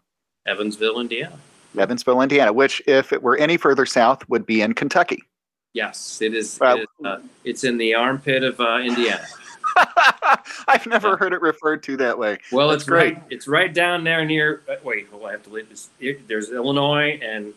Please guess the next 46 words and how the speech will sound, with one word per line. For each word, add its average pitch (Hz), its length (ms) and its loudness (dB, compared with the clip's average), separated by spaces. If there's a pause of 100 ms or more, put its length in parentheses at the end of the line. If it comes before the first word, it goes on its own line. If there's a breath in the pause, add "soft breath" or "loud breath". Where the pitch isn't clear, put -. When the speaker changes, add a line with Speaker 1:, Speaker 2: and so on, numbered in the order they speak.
(220)
Speaker 1:
Kentucky. - 800 -12
I, 101 100 -12 (120)
it's - 180 -20
weird. 110 280 0
It's 98 140 -10
like 101 140 -8
m-, 117 140 -18 (160)
my 107 180 -4
image 104 240 -8
is 98 140 -10
flipped, - 320 -8
so 98 120 -6
I'm 95 100 -8
backwards. 85 440 -10
Sorry. 104 220 -8 (560 soft breath)
Speaker 2:
It, 165 180 2
Speaker 1:
Yeah. 165 60 2
Speaker 2:
it's, - 160 -2
it's 151 220 -2
better 180 260 2
than 131 160 -2
being 135 200 0
in 117 120 2
another, 113 640 0 (200)
uh, 107 220 2
region 104 500 -2
of 110 140 -2
a 107 60 -2
body, 92 420 2
right? 123 300 4
I 123 40 4
mean, 120 140 4
an 117 120 4
armpit 120 440 2 (460)
Speaker 1:
Right. 110 100 0
Speaker 2:
could 107 140 -2
be 107 140 2
a, 95 200 2 (140)
a 113 80 -4
vast 101 220 2
Speaker 1:
Right. - 100 -10
Speaker 2:
improvement. 90 380 -6 (120)
So, 113 280 0
Speaker 1:
Yep. 123 180 -6 (580 loud breath)
Speaker 2:
uh, 160 560 4 (120)
so 214 340 0